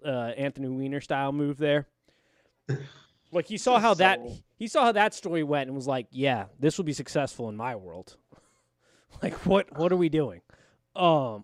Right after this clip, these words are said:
Speaker 1: just
Speaker 2: Never
Speaker 1: weird.
Speaker 2: send, just don't send these type of pictures, period, but definitely not unsolicited.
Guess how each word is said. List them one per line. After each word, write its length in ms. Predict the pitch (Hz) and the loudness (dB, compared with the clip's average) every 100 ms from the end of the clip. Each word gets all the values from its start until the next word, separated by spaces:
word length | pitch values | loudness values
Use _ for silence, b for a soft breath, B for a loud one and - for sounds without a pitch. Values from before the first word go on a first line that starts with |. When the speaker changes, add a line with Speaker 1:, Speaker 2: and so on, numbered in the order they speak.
| - | -8
Speaker 1:
just 200 | 180 226 | -4 -4
Speaker 2:
Never 120 | 262 | -4
Speaker 1:
weird. 140 | 151 147 | -6 -6
Speaker 2:
send, 520 | - 185 175 160 143 _ _ | -10 -10 -8 -10 -12 _ _
just 320 | - 269 143 | -8 -8 -4
don't 320 | 165 196 196 | -2 -2 -2
send 340 | - - 156 147 | -8 -8 -6 -6
these 180 | 135 - | -6 -6
type 180 | 143 | -6
of 80 | 123 | -6
pictures, 300 | 143 139 113 | -10 -10 -12
period, 460 | 113 151 139 123 123 | -8 -6 -4 -4 -6
but 160 | 127 - _ 156 | -8 -14 _ -6
definitely 380 | 220 214 151 | -6 -6 -8
not 220 | 135 120 120 | -8 -10 -10
unsolicited. 840 | 135 123 117 110 127 - - 104 | -14 -14 -14 -12 -14 -14 -18 -18